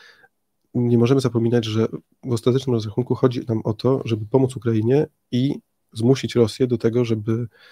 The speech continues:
e, w pierwszej kolejności zatrzymała inwazję, potem możliwie wycofała się z zajętych terenów. Jeżeli sankcje do tego nie prowadzą, to znaczy nie jesteśmy w stanie pomagać Ukrainie bardziej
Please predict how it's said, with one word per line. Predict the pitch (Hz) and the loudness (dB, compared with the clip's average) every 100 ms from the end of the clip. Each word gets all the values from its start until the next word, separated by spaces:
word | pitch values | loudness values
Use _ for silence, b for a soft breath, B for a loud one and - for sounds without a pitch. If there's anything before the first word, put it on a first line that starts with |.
| b b - | b b -6
e, | 123 110 107 107 123 _ _ _ _ _ _ | -2 0 0 -2 -6 _ _ _ _ _ _
w | - - - | -20 -20 -6
pierwszej | - 120 120 | 0 2 2
kolejności | 117 110 107 - | 2 4 2 -2
zatrzymała | 113 - 117 110 107 110 - | -4 0 2 4 4 2 -2
inwazję, | 110 113 117 123 | 0 2 2 0
potem | 120 - 113 117 - - 180 180 - - - | 0 2 2 2 -2 -6 -10 -8 -8 -8 -2
możliwie | 117 107 117 113 113 113 131 | -2 0 0 0 0 -2 -6
wycofała | 107 113 - 110 | -4 -2 2 0
się | 101 - 120 - b b b b | 0 -4 -6 -8 b b b b
z | 110 | 0
zajętych | 110 101 104 | 2 0 0
terenów. | 113 107 123 - B B B B 120 | 2 4 2 0 B B B B 4
Jeżeli | 117 113 131 120 110 - - _ | 6 6 4 4 2 -2 -10 _
sankcje | - 117 104 117 | 0 2 2 -2
do | |
tego | 117 | 0
nie | 113 | -2
prowadzą, | 110 113 110 107 120 | -2 -2 0 0 -2
to | |
znaczy | - 107 | -2 0
nie | 120 | 2
jesteśmy | 110 113 110 | 2 -4 -6
w | |
stanie | - 117 113 | -6 -4 -2
pomagać | 117 107 107 | -2 -2 -4
Ukrainie | 113 113 110 107 | 0 2 2 2
bardziej | 110 104 113 120 | 0 -2 0 0